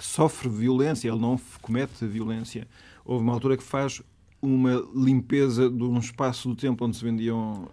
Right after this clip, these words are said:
eh, bens, isso é verdade. Mas nunca agrediu ninguém. Eh, nu-, nunca, nunca foi um sinal, pelo contrário, nu-, nunca foi um sinal de, de conflito. E, pronto, as coisas que ele diz, sem dúvida que de duas uma,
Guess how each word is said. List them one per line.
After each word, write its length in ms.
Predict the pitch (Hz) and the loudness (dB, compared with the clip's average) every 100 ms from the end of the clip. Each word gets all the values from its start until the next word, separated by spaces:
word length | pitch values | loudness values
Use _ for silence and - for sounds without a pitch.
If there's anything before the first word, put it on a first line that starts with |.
| - | -8
eh, 260 | 110 104 101 | -6 -6 -6
bens, 300 | 104 95 101 | -8 -8 -12
isso 180 | - | -10
é 40 | 113 | -10
verdade. 360 | 101 101 95 95 - - - | -8 -10 -10 -12 -20 -20 -8
Mas 240 | 117 127 123 | -2 0 2
nunca 320 | 135 127 123 120 120 113 113 | 0 0 0 2 2 0 -4
agrediu 340 | 104 127 123 | -2 2 4
ninguém. 500 | 135 131 143 120 98 - | 4 2 2 0 -2 -8
Eh, 240 | 113 104 101 - | -8 -6 -10 -12
nu-, 600 | 107 104 - 110 135 135 | -8 -8 -6 -4 -2 -2
nunca, 300 | 120 127 127 123 113 - | -2 -2 0 -2 -4 -6
nunca 300 | 131 147 139 | -4 -2 -2
foi 220 | - 151 | 2 2
um 60 | 139 | 2
sinal, 480 | - 131 131 131 123 - - _ - - | 2 2 4 4 0 -14 -20 _ -12 0
pelo 140 | 139 | 0
contrário, 480 | 139 127 120 110 - - - | 2 0 0 -4 -8 -20 -8
nu-, 80 | 113 | 0
nunca 220 | 127 135 127 | 0 0 0
foi 140 | 135 | 2
um 60 | 123 | 2
sinal 320 | 123 127 123 | 0 0 0
de, 100 | 113 | 0
de 220 | 110 135 | -4 -8
conflito. 600 | 123 123 117 110 95 - - - - - - - _ _ - _ | -2 -4 -2 -8 -8 -16 -20 -20 -20 -20 -20 -20 _ _ -20 _
E, 300 | 165 170 - - - _ _ _ | 6 6 6 -10 -20 _ _ _
pronto, 220 | 147 135 180 | 0 4 4
as 120 | 170 | 4
coisas 300 | 277 196 180 | 4 4 4
que 100 | 170 | 4
ele 100 | 143 127 | 4 4
diz, 180 | 143 - - | 2 -2 -4
sem 220 | 170 156 | 2 4
dúvida 380 | 165 156 156 160 | 4 4 2 2
que 360 | - 143 135 - | 0 0 0 -2
de 120 | 131 | 0
duas 260 | 147 165 113 | 2 4 4
uma, 320 | 117 110 107 | 2 0 -4